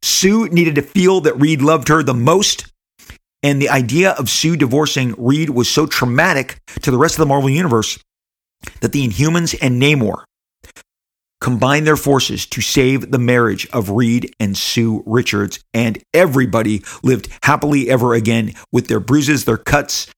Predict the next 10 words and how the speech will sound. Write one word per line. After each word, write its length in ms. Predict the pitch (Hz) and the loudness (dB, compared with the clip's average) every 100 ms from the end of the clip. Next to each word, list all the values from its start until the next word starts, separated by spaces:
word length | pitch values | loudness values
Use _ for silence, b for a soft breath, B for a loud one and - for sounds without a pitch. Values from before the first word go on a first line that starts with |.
| - | -6
their 240 | 120 - | -4 -4
egos 440 | - 156 143 139 - | -2 0 2 0 -2
destroyed, 680 | 107 - 151 143 139 127 - B B | -4 -2 0 2 2 -2 -8 B B
um, 160 | 123 117 | -2 -2
lies, 480 | 110 131 151 147 135 | 2 2 4 0 -2
deception. 840 | 123 - - 143 - 139 131 110 _ _ _ _ _ _ _ _ _ _ _ - | -4 -2 0 0 0 -2 -2 -6 _ _ _ _ _ _ _ _ _ _ _ -6
This 600 | 127 131 196 220 - - | -2 0 2 2 0 0
is 220 | 190 170 - | 0 0 -2
fantastic. 840 | - 170 165 - 139 139 - 113 | 0 2 0 0 0 0 -4 -6
This, 400 | 110 147 175 | 0 0 0